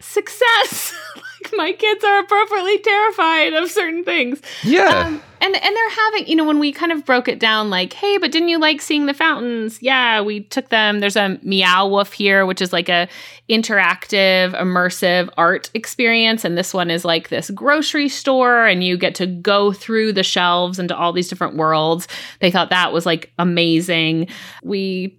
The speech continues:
Speaker 1: took them last night to, like, a medieval times type show, which somehow we had never taken our kids to, but they have one here in, in Excalibur Casino, which looks like a castle. And then you go in and people are, like,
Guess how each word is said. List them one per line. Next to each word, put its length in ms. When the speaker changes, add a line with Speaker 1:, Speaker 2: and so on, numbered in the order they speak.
Speaker 1:
took 240
them 220
last 320
night 340
to, 720
like, 120
a 60
medieval 460
times 560
type 220
show, 200
which 140
somehow 300
we 120
had 140
never 380
taken 300
our 80
kids 260
to, 120
but 140
they 100
have 220
one 160
here 580
in, 420
in 340
Excalibur 720
Casino, 460
which 180
looks 260
like 280
a 340
castle. 640
And 140
then 120
you 100
go 240
in 240
and 160
people 260
are, 160
like, 300